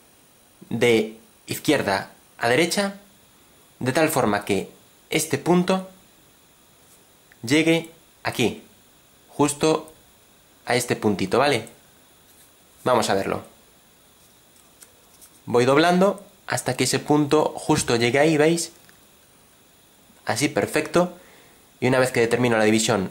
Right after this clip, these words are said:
aguanto y divido. Es importante marcar muy bien estas líneas, ¿vale? Porque son las que le van a dar estructura tres D. Desdoblamos.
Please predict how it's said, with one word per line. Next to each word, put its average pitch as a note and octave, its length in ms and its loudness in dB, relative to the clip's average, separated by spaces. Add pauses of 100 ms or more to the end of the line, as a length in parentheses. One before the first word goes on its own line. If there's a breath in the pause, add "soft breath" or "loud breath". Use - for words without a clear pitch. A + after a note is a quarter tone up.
(140)
aguanto E3+ 580 2 (1000)
y D#3 300 0 (1000)
divido. A#2 500 0 (2250 soft breath)
Es - 140 -4
importante C3+ 540 0
marcar A2+ 520 -2
muy C#3+ 200 2
bien B2 320 0 (680)
estas A2+ 300 -2
líneas, F#2+ 360 0
¿vale? C3+ 220 0 (1500)
Porque A2+ 200 -2
son C3+ 320 0
las A#2 220 -2
que A2 180 2
le G#2+ 120 2
van B2 140 2
a A#2+ 40 2
dar B2 160 2
estructura A#2 580 -2
tres F#2+ 220 0
D. - 200 -2 (920)
Desdoblamos. A#2 800 0